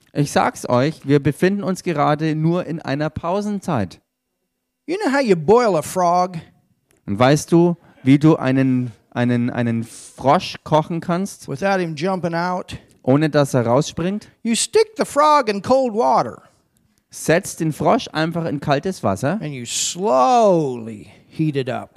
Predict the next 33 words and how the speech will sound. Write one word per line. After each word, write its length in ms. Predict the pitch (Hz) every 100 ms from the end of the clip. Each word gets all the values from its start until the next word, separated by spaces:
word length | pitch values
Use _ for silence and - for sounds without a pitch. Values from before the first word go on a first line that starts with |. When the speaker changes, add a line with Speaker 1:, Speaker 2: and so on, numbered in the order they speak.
| -
Speaker 1:
Und 340 | 113 117 -
erhitze 540 | 139 131 170 185 190 170
es 300 | 147 156 -
dann 260 | 143 135
ganz 380 | 107 101 113 -
langsam. 480 | 151 185 - 98 85
Speaker 2:
And 120 | 170
then 120 | 226
he's 280 | 240 180 135
dead 380 | 123 226 240 190
and 80 | 175
he 80 |
doesn't 300 | 180 190 160
even 220 | 185 160 147
know 260 | 165 120
it. 180 | 98 -
Speaker 1:
Und 160 | 117 104
dann 120 | 143
ist 220 | 156 156
er 100 | 175
tot, 420 | - 180 123 131 -
ohne 240 | 120 127
es 120 | 135 135
Speaker 2:
And 60 |
Speaker 1:
mitgekriegt 400 | 151 - 131 123
Speaker 2:
that's 260 | 185 247 98
Speaker 1:
zu 80 | 95
Speaker 2:
the 60 |
Speaker 1:
haben. 60 | 196
Speaker 2:
way 180 | 208 202
the 100 | 175
devil 400 | 156 185 165 151
works. 540 | 147 120 - - -